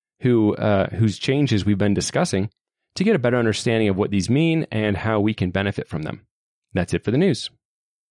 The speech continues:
Do you know something that we don't know and would like it to be included in our news segment? Tweet us at Thinking Elixir and let us know.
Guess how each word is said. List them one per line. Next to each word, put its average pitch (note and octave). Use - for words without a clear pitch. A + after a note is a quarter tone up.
Do C3+
you F#3+
know A#3
something D#3
that A2+
we A2
don't A#2
know A2+
and G2+
would F#2
like G2
it -
to G#2
be G#2+
included G#2
in G2+
our F2+
news F#2+
segment? C3
Tweet G#3+
us F#2+
at F#2
Thinking C3
Elixir A2
and F2
let D#2+
us -
know. D#2+